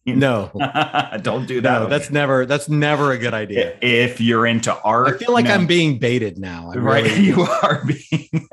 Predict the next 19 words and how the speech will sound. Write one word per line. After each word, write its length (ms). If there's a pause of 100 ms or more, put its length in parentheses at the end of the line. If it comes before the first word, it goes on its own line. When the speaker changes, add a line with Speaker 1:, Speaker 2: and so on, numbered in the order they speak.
(280)
Speaker 1:
no, 180
but 120
if 120
you're, 160
if 220
you 80
like 320
art 400
and 140
things 240
like 180
that, 280
hang 200
some 220
art 180
up 140
on 160
the 60
wall. 360